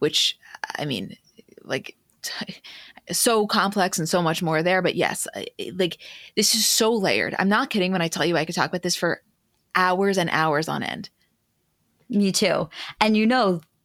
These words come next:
Speaker 2: the safety that she felt with Lamar in terms of being able to let down that exterior was never more prevalent than her using the baby voice with him.
Speaker 1: I was about to say that to you, Julie. It was such a manifestation of that, like,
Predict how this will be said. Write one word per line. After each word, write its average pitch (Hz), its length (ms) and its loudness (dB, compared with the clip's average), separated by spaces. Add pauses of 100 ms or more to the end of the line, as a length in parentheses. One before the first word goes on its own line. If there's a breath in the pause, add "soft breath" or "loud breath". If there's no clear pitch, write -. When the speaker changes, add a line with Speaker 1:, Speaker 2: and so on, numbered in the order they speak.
Speaker 2:
the 202 120 2
safety 285 420 2
that 214 160 2
she 220 120 0
felt 196 240 2
with 175 140 0
Lamar 180 380 2
in 165 100 0
terms 180 240 0
of 165 100 0
being 175 200 2
able 165 180 2
to 170 120 -6
let 160 160 2
down 165 180 2
that 160 100 2
exterior 175 640 0
was 170 220 0
never 185 600 2
more 190 460 2 (380 loud breath)
prevalent 190 720 2
than 170 320 2
her 190 260 0
using 170 380 4
the 160 80 2
baby 214 260 4
voice - 300 -4
with - 140 -8
him. - 200 -6 (400)
Speaker 1:
I 165 60 0
was 165 120 0
about 156 360 2
to 185 80 -2
say 139 180 0
that 143 200 0
to 180 100 -2
you, 170 60 0
Julie. 175 340 0
It 151 60 0
was 156 120 0
such 165 300 0
a 175 40 2
manifestation 143 1080 -2
of 135 540 -2
that, 165 360 -2
like, 139 280 -4